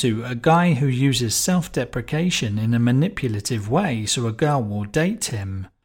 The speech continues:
who will say bad things about themselves to try to get the girl to oppose what they've said.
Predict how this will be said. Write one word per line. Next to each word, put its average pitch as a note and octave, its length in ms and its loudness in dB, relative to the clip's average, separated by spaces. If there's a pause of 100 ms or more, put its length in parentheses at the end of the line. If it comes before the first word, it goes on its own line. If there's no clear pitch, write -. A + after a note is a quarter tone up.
(100)
who F3 80 6
will C3+ 240 2
say F3+ 320 2
bad C3 340 2
things D3 380 2
about A2+ 300 0
themselves A2+ 720 0
to - 100 -6
try D#3+ 240 0
to - 160 -6
get B2 220 -2
the B2 80 -2
girl D#3 300 4
to A#2 200 -4
oppose A2+ 560 2
what A2+ 200 -6
they've G#2+ 220 -6
said. B2+ 540 -2